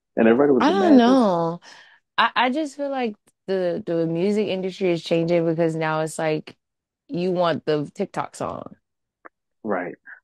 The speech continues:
Speaker 1: But it
Speaker 2: And
Speaker 1: only
Speaker 2: I, I
Speaker 1: really
Speaker 2: hate to reduce everything down to, like, it's a TikTok song, but a lot of the songs that were winning was because of TikTok. And,
Speaker 1: And
Speaker 2: and
Speaker 1: other
Speaker 2: it
Speaker 1: things.
Speaker 2: could be a good thing, it could be a bad thing, because, I mean, Cuff It winning a Grammy,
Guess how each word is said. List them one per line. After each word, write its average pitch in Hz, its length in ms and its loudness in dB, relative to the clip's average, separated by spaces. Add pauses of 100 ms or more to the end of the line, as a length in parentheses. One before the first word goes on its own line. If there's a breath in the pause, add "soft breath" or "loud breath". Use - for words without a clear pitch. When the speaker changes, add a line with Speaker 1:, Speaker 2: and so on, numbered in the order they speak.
Speaker 1:
But 117 340 0
it 208 140 6
Speaker 2:
And - 20 6
Speaker 1:
only - 280 2
Speaker 2:
I, 202 180 4
I - 20 4
Speaker 1:
really - 20 0
Speaker 2:
hate 226 260 -2
to 233 100 0
reduce 185 640 -2
everything 165 420 -6
down 151 300 -8
to, 139 260 0
like, 135 280 -2
it's 151 160 -2
a 147 80 -4
TikTok 170 440 -6
song, 185 340 -4
but 151 300 -2 (360 soft breath)
a 175 100 6
lot 175 280 4
of 202 80 -2
the 165 280 -4
songs 175 320 -6
that 170 140 2
were 160 140 0
winning 180 640 -4 (480)
was 170 160 0
because 170 280 0
of 151 140 -2 (420)
TikTok. 208 560 -6 (640 loud breath)
And, 226 220 8
Speaker 1:
And 220 100 8
Speaker 2:
and - 0 -
Speaker 1:
other 226 240 6
Speaker 2:
it 226 220 4
Speaker 1:
things. - 0 -
Speaker 2:
could 311 160 4
be 285 120 4
a 247 100 6
good 226 240 2
thing, 254 180 0
it 233 100 -4
could 233 120 -4
be 220 120 -2
a 196 80 -4
bad 190 260 -6
thing, 208 200 -6
because, 185 400 -8
I 170 80 0
mean, 175 220 -2
Cuff 190 300 -4
It 175 220 -4 (260)
winning 170 400 0
a 160 60 0
Grammy, 156 520 -2